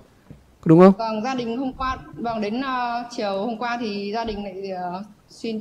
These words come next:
Speaker 2: chuyển đi lên bệnh viện Hà Giang.
Speaker 1: Vâng, không, thực ra là bệnh nhân nó cũng nặng thật, đúng không ạ? Trông thế này là bệnh cảnh cũng, cũng rất là nặng. Nhưng thôi bây giờ chúng ta sẽ trao đổi, chúng ta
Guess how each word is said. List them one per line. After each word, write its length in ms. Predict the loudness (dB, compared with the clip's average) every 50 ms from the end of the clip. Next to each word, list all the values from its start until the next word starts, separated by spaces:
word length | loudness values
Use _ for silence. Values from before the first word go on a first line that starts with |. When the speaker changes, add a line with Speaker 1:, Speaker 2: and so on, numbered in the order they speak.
| -6
Speaker 2:
chuyển 220 | -6 -6 -4 -4 -4
đi 140 | -6 -6 -6
lên 200 | -6 -6 -6 -8
bệnh 120 | -8 -10
viện 140 | -10 -8 -8
Hà 120 | -8 -8
Giang. 240 | -8 -8 -8 -8 -10 -12 -14 -16 -4 4 8
Speaker 1:
Vâng, 260 | 10 10 10 10 8 4 -2 -12 -20 -20 -2
không, 180 | 2 2 2 6
thực 200 | 6 6 8 10
ra 180 | 12 12 12
là 100 | 12 12
bệnh 140 | 12 10 12
nhân 180 | 12 12 12 10
nó 60 | 8
cũng 200 | 8 8 8 8
nặng 200 | 8 8 8 10
thật, 180 | 10 10 10 8 4 -16 -20 -20 -20 -8 2 6
đúng 100 | 8 8
không 100 | 8 8
ạ? 60 | 8 8
Trông 240 | 10 12 12 12 12
thế 60 | 10
này 380 | 10 10 10 10 10 10 10 10
là 120 | 10 8
bệnh 200 | 8 6 6 6
cảnh 240 | 6 6 6 6 4
cũng, 300 | 0 0 2 2 2 2
cũng 380 | 4 4 6 6 8 6 8
rất 80 | 8 8
là 80 | 10 10
nặng. 200 | 10 10 10 8 2 -4 -16 -20 -20 -20 -8 2 6
Nhưng 100 | 10 10
thôi 100 | 12 12
bây 100 | 12 12
giờ 60 | 12
chúng 160 | 12 10 8
ta 100 | 8 8
sẽ 160 | 8 8 6
trao 240 | 8 10 12 12 12
đổi, 260 | 12 12 12 12 10 8
chúng 140 | 4 4 8
ta 240 | 8 10 10 10